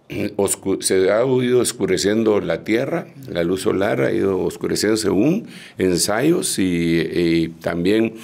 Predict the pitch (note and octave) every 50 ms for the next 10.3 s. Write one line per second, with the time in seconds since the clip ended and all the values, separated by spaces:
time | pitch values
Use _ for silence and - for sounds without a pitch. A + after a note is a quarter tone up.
0 | - - - - - - - E2+ F2+ G2 G2+ G2 G#2 F#2+ F2+ F2+ - - F2+ F2
1 | D#2+ - G2 F#2+ G2 F#2+ - - - E2+ E2 E2 D#2+ E2+ - F#2+ F2+ F2+ E2+ -
2 | F#2+ A2+ C3 B2+ D3+ C3 C3 - - - C3 - - - - - - - - -
3 | - - - - - - - _ _ - D#2+ - - - - C3+ D3 D3 C3 B2+
4 | B2+ A#2 G#2 A2+ C3 C3 C3 A#2 - - - - - - _ _ _ _ _ _
5 | _ - - - - - G#2 G2+ G2 F#2+ F#2 F2+ - - A#2 B2 C#3+ C#3 B2+ -
6 | - F#2 D#2+ D#2+ G2 A2 A2 - - - - F2+ E2 - - G#2+ G#2 F#2 F2 E2+
7 | - - - G2 F2 F#2+ G#2+ A#2+ C#3+ D3+ C#3 - A#2+ G#2+ - - - - - B2
8 | D3+ E3 - - - - - - - - - - - - - F#2 G2+ F#2 F2 E2
9 | E2 F2+ A2 C3 D#3 F3 F3+ - - - - - - - F#2 F2 - - A2+ G#2
10 | G2+ A2+ B2 - -